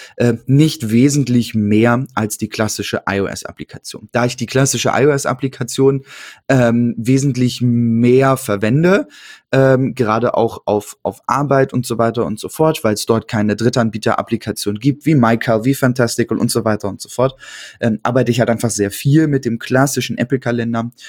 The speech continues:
ähm, und da bietet mir in der Free-Variante Fantastical für mich überhaupt keinen, keinen großen Mehrwert.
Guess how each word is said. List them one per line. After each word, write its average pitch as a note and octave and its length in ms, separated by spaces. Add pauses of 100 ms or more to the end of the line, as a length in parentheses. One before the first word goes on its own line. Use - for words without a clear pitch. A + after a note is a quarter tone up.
(320)
ähm, A2 520
und A#2 320
da G#2+ 80
bietet B2+ 320
mir B2+ 200
in A2+ 120
der A2 80
Free-Variante C3 960
Fantastical G#2 220 (640)
für - 180
mich A2+ 460 (340)
überhaupt B2+ 400
keinen, A#2 440
keinen G#2+ 320
großen A2 300
Mehrwert. G2+ 520